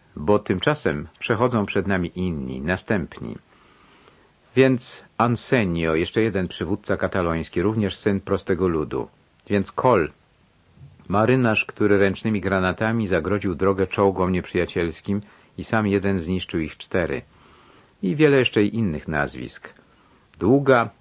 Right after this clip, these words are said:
bardzo długa lista tych ludzi, znanych od dwóch miesięcy, sławnych od paru tygodni, którzy odeszli na zawsze. Najdzielniejsi, najwięksi śmiałkowie. Wszyscy już są po tamtej stronie bytu.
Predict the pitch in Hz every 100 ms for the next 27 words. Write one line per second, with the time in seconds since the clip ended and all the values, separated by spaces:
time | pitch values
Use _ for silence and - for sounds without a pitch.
0 | - 107 127 113 101 107 98 95 - 95
1 | 90 85 87 98 92 87 92 98 98 90
2 | 82 87 92 90 82 107 92 87 - 98
3 | - - _ - 107 104 98 98 98 87
4 | 92 90 - 87 95 90 87 92 - _
5 | - 101 98 85 87 - 76 76 71 64
6 | - - - _ _ _ _ _ _ _
7 | _ - _ _ _ - 135 160 131 113
8 | 117 101 87 - 90 87 _ _ - 92
9 | 87 117 127 - 98 101 87 - 101 73
10 | 57 - _ _ _ _ _ _ - 180
11 | - 165 139 - 131 123 110 110 - 107
12 | 110 98 - 98 90 80 69 73 - -
13 | -